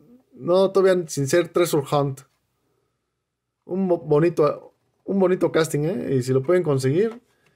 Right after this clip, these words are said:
pues es una recomendación que les doy. Y adquirí otro Tunet sesenta y nueve Camaro Z veintiocho.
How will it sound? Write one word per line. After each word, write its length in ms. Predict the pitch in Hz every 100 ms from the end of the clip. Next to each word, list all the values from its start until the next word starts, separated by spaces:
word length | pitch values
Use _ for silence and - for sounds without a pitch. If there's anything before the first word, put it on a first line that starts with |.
| _ _ _ _ _
pues 180 | 139 135
es 180 | 143 151
una 160 | 165
recomendación 580 | 131 127 123 123 120 156
que 120 | 156
les 140 | 123 117
doy. 300 | 196 254 - _ _ _ _ _ _ _ _ _ _ _ _ _ -
Y 120 | 170
adquirí 540 | 175 - 202 233 254 -
otro 560 | 202 220 226 220 208 -
Tunet 380 | 254 262 262 262
sesenta 760 | - 151 135 - 139 139 139
y 60 | 147
nueve 240 | 175 196
Camaro 340 | 196 139 165 180
Z 260 | 175 170
veintiocho. 720 | 160 131 131 139 139 240 330